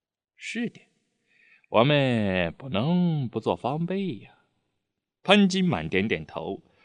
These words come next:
然后掏出自己的手机，在德武的眼前分别拨了空行的住处座机和手机。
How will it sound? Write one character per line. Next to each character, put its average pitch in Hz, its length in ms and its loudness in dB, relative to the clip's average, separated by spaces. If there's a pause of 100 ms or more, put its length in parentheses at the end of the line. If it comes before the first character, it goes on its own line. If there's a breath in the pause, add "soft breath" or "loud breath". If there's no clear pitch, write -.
然 92 200 2
后 - 280 -2 (160 soft breath)
掏 92 280 4
出 92 360 2
自 123 240 -2
己 101 120 -8
的 95 120 -4
手 82 260 -4
机， 143 260 -4 (220 soft breath)
在 82 380 2
德 110 280 2
武 117 220 0
的 95 80 0
眼 85 260 -2
前 85 400 -4 (240)
分 127 320 0
别 85 320 -2 (120)
拨 101 180 4
了 82 340 2
空 147 440 0
行 82 260 -4
的 85 140 -2
住 143 320 -2
处 87 180 -2
座 110 260 0
机 127 360 -6
和 - 180 -8
手 78 320 -8
机。 107 300 -8